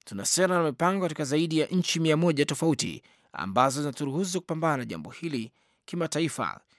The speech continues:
nchi mbalimbali kikanda, kati ya serikali za pande mbili. Ni vizuri zaidi kwamba tunapambana na jambo hili. Hili ni janga la kihistoria la madawa ya opioid hii leo,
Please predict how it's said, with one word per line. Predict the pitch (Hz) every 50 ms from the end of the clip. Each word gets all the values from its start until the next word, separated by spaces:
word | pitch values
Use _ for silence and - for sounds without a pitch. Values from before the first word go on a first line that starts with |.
| _ _ _ _ _ -
nchi | - 107 127 127 - 160
mbalimbali | 156 151 180 208 240 240 226 202 170 113 - -
kikanda, | - - - - - 147 151 135 117 127 147 185 208 196
kati | - - 165 147 139 - 139
ya | -
serikali | - 143 131 127 - 175 165 151 143 139 139
za | 131 147 139
pande | - - 120 110 92 76 80
mbili. | 101 107 135 139 104 67 52 - _ _ _ _ _ _ _ _ _ _ _ _ -
Ni | - 95
vizuri | 92 120 110 147 170 170
zaidi | 160 165 185 214 196 208 202 180 170 147 - -
kwamba | - 170 156 143 135 139 127 -
tunapambana | - - 143 127 139 127 127 147 160 175
na | 170 160
jambo | 151 151 147 139 139
hili. | 147 165 131 107 87 - - _ _ _ _ _ _ _ _ _
Hili | - - 185 185 180
ni | 180 175 165
janga | 151 151 180 185 180 175 165 156 160
la | 151 147
kihistoria | - - 139 123 - - 113 113 147 160 151 131 120 95 - -
la | 147 147
madawa | 147 143 139 127 151 156 151 151
ya | 147 -
opioid | - 170 151 - - 123 104 104
hii | - - 101
leo, | 85 110 131 117 101 85 - -